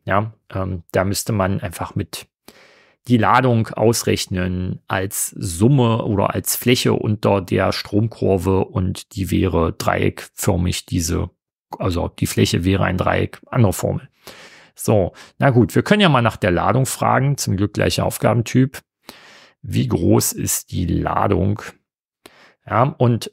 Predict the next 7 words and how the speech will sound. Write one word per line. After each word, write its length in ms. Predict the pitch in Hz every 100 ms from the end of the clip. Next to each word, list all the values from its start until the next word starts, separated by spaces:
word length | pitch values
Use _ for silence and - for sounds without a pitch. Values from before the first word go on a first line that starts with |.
| -
also 300 | 117 110 104
jetzt 240 | 113 -
müsste 260 | 139 - 139
man 200 | 113 110
eben 480 | 110 104 98 98 -
irgendwie 300 | 123 127 117
rechnen, 680 | 110 104 - 110 95 95 98